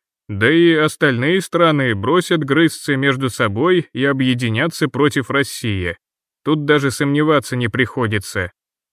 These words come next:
Русские для всех в Европе враги и конкуренты, и если сейчас Англия и Австрия как бы союзники, то тут ключевое слово «как бы».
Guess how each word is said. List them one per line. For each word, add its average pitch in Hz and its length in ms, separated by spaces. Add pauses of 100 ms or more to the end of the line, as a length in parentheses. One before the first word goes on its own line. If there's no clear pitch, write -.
(140)
Русские 175 600
для 147 200
всех 175 360
в - 20
Европе 135 580
враги 131 440
и - 20
конкуренты, 127 960 (240)
и 110 100
если 135 440
сейчас 143 760
Англия 135 560
и 120 120
Австрия 135 640
как 131 220
бы 127 100
союзники, 127 880 (360)
то 113 120
тут 185 180
ключевое 165 560
слово 147 540
«как 110 420
бы». 92 240